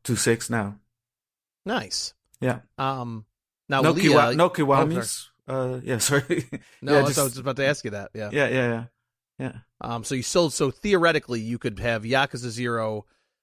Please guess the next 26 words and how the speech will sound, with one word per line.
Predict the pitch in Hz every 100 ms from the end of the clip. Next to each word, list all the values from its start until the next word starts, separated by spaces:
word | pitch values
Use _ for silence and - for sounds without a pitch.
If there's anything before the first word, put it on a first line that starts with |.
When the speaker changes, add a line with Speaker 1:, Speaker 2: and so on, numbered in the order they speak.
| _ -
Speaker 2:
then | 127 120 110
both | 104 147 147 -
Kiwamis | 147 139 156 151 123 113
if | 120 123
you | 113 107
were | 110 107
so | - 113
inclined, | 107 113 110 107 107 - _ -
and | 131
Speaker 1:
Exactly. | 156 113 139 120 110
Speaker 2:
now, | 151 208 180 127 123 123
most | 127 123 123
recently, | 147 131 131 127 120
with | 117 113 -
the | 117 110 - _ -
Like | 117 127 120
a | 120
Ma-, | 117 -
Dragon, | 131 120 113 113
the | 113
Man | 113 110
Who | 113
Erased | 110 107 -
His | 110 117
Name, | 113 107 104 101 101 _ _ _ _ -
um, | 104 104 98 -